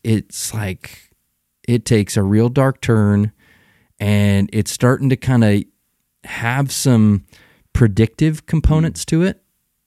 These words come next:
Speaker 1: And you're like, so some of the questions, I think, when you start to get into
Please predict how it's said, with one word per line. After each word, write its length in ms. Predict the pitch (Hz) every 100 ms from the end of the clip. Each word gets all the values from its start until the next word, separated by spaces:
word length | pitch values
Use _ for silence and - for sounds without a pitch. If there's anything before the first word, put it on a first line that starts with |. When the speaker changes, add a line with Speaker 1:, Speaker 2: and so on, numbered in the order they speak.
| _
Speaker 1:
And 180 | 120 120
you're 220 | 117 113
like, 280 | 110 101 -
so 300 | 113 131 113
some 220 | - 165
of 60 | 196
the 80 | 208
questions, 460 | - 107 - 117
I 80 | 110
think, 300 | - 117 -
when 140 | 113 110
you 80 |
start 280 | 101 - -
to 80 | 113
get 220 | 101 107
into 640 | 107 101 - 110 101 98